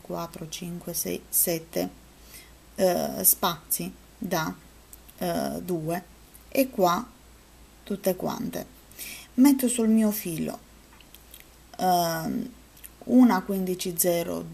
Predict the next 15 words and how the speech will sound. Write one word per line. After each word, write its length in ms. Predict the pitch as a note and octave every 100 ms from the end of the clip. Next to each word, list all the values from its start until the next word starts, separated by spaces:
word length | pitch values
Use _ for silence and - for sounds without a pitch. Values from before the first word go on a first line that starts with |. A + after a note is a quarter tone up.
| E3+
due 580 | G3 G3+ F#3+ F3 E3+ E3+ - - -
Super 460 | - G3+ G3+ F#3
due, 360 | E3+ F3+ F3+ E3
io 200 | G3+ G#3+
ho 40 | G3
preso 360 | F3+ F3 E3
nere, 520 | D#3+ D3+ D3 C#4+ F#4 - - - - - - - - - - - - -
e 80 |
un'altra 520 | F#3+ F3+ F3 F3+ F3 E3+
quindici 480 | F#3+ F3+ F3 A3+
zero, 380 | F3+ D#3 E3+ A#3 -
entro 360 | A3 A3+ A3+
nella 260 | G#3+ G#3 G3
prima. 420 | F#3 - - - - - - - - - - - - - - - - - - - - - - - - - - - - - - - - - - - - - - - - - - -
Poi 280 | B2+ G#2+